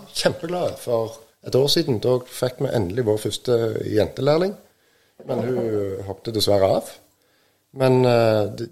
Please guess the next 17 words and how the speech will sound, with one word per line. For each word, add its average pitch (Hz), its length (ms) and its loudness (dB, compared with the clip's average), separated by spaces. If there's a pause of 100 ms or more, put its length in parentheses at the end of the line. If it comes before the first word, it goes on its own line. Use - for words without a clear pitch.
det 127 240 0
er 113 560 4 (400)
virkelig 135 400 -4
et - 140 -2
ønske 90 440 -6
å - 140 -2
få 107 140 -4
stablet 101 400 0
på 98 80 0
beina 107 400 -2
et - 340 -10
rent 107 400 -6
jentetømmerlag 107 1300 -4
hos - 200 -6
oss. - 220 -8 (680)
Det, 117 120 -2
eh, 104 880 -2